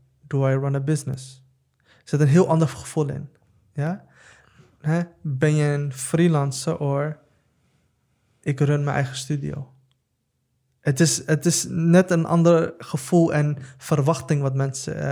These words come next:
eh, k-, kregen. Dus toen ik ben ges-, en ik heb dit,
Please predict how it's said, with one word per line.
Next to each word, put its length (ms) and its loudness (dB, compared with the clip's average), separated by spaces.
eh, 120 -12
k-, 380 -16
kregen. 540 0
Dus 120 -8
toen 160 2
ik 160 -4
ben 160 2
ges-, 300 -6
en 180 -2
ik 120 2
heb 100 2
dit, 260 0